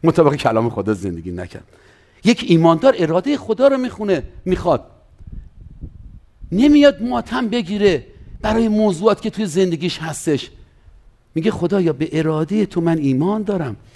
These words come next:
و راضی هستم و به این نیز می‌شه گفت عدالتی که خدا در ما عمل می‌کنه." پس نیز اعلام می‌کنه، یک بار دیگه می‌گم،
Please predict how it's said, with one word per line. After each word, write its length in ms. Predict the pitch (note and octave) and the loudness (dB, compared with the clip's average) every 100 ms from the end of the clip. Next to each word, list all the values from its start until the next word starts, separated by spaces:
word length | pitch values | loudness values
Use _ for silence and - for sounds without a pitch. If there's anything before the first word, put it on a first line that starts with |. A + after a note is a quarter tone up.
| - D#3+ | -6 0
و 80 | |
راضی 420 | D3+ D3+ D3 G3 G3+ | 4 4 2 0 -2
هستم 360 | G3+ - D3+ - - | -2 0 -2 -2 -6
و 120 | E3+ E3 | 2 2
به 140 | C#3+ | 4
این 320 | - A3+ F#3+ | 2 2 4
نیز 260 | B2+ B2 - - - - | 2 0 -4 -18 -20 -4
می‌شه 300 | C3 D#3+ C#3+ | 0 2 2
گفت 240 | B2+ C3+ - - _ | 2 2 0 -20 _
عدالتی 600 | - B2+ E3 C#3 F#2+ - | 2 4 6 4 2 -6
که 120 | C#3+ D#3+ | -8 -8
خدا 260 | B2 C3+ | -4 -4
در 220 | C3 A2+ | 0 0
ما 160 | A2 A3 | 2 2
عمل 280 | A3 D3+ B2 | 2 2 2
می‌کنه." 400 | A2+ A#2 G#2 F#2 - - - | -2 -2 -4 -4 -10 -12 -2
پس 280 | C3+ A#2 D#3+ | -2 0 2
نیز 240 | C#3+ - - _ _ _ _ _ - - | 2 0 -20 _ _ _ _ _ -20 -2
اعلام 260 | C3+ D3 D3 | 4 4 4
می‌کنه، 340 | C3 A#2+ A2+ G2 - _ _ - | 0 0 -2 -4 -16 _ _ -2
یک 160 | D3+ | -2
بار 160 | C3+ C3 | 2 0
دیگه 240 | A2 A2+ | 2 0
می‌گم، 280 | A#2+ A2 G#2+ | 0 2 0